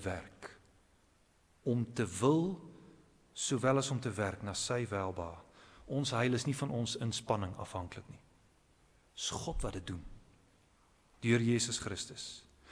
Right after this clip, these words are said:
Dis hy wat dit in ons doen, deur sy Heilige Gees.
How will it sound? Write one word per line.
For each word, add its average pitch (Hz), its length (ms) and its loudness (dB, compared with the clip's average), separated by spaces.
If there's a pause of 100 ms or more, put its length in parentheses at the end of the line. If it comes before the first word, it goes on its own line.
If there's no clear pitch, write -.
(160)
Dis 127 160 4
hy 143 160 12
wat 156 140 10
dit - 240 10
in 175 180 10
ons 127 400 6 (160)
doen, 104 220 4 (260)
deur 117 240 2
sy 104 320 -2
Heilige 101 480 -4
Gees. - 320 -12